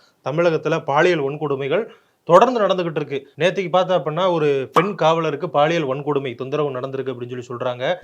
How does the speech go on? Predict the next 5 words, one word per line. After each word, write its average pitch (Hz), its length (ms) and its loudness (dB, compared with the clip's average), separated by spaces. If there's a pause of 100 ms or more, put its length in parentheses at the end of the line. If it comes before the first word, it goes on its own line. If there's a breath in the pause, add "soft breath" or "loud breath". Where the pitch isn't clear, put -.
(260)
இன்னைக்கு 214 500 -2
ஒரு 160 180 2
பதினேழு 220 440 6
வயது 175 240 2
மாணவிய 151 540 0